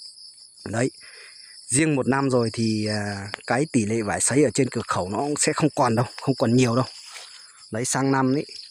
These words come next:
anh em là cứ tự tin chăm đi, chăm quả vải to đẹp đi. Kiểu gì hàng tươi nó cũng sẽ có giá và hàng khô nó cũng sẽ có giá nhá. Đấy,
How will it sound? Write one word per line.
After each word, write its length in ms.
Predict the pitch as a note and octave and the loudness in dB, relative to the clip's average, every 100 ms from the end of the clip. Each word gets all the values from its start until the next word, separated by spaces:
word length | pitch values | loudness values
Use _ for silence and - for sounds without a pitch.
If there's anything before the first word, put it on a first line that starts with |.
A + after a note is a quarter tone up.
| - | 0
anh 260 | B2+ B2 | 2 4
em 180 | B2 B2 | 4 2
là 140 | A2+ G#2+ | 0 -4
cứ 220 | - D3 - | -8 -8 -2
tự 160 | - - - | 0 0 4
tin 200 | C#3+ B2 | 4 4
chăm 220 | C#3+ C3 | 2 2
đi, 120 | B2+ A#2+ - - - | 0 -2 -6 -20 -6
chăm 200 | A#2+ A#2+ | -4 -2
quả 140 | - G2 | -2 -4
vải 160 | F#2 - | -4 0
to 200 | C3 B2 | 2 4
đẹp 180 | A#2 G#2+ | 2 -2
đi. 100 | C3 - - - - - - - | -4 -6 -14 -18 -20 -20 -20 -4
Kiểu 180 | A#2 A2 | -2 -2
gì 160 | G#2+ A#2+ | -2 0
hàng 220 | C#3 B2 | 0 0
tươi 260 | - D3+ C3+ | 4 4 4
nó 100 | C#3+ | 0
cũng 120 | D#3 | -4
sẽ 120 | E3 | -4
có 160 | D3 C3 | 0 2
giá 260 | B2+ C3+ D3+ | 2 0 0
và 100 | B2+ | 0
hàng 300 | A#2+ A#2 G#2+ G#2+ - - - - - | 0 -2 -2 -8 -18 -20 -20 -20 -6
khô 260 | - D3+ C3+ | 2 4 4
nó 80 | |
cũng 100 | B2+ | 0
sẽ 140 | C3+ C#3+ | -4 0
có 140 | C3+ | 0
giá 200 | B2+ B2 | 2 2
nhá. 180 | C#3+ D#3 - - - - - - - | 2 0 -4 -18 -18 -18 -18 -18 -6
Đấy, 240 | B2 B2 | 0 0